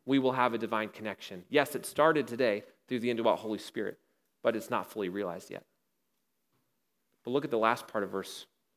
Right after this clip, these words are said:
four. "Having escaped the corruption that's in the world because of sinful <laughs> desire."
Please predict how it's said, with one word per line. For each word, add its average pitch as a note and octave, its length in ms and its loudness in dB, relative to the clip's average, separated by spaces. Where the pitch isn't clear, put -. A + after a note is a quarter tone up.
four. F#2+ 340 -2
"Having B2 220 6
escaped C#3 360 2
the A#2+ 60 -4
corruption A#2 640 0
that's A#2 160 0
in A#2 80 -4
the G#2 60 -2
world G#2+ 440 4
because A#2 300 -2
of G#2+ 100 -2
sinful G#2+ 560 -2
<laughs> - 220 -6
desire." A2+ 580 -2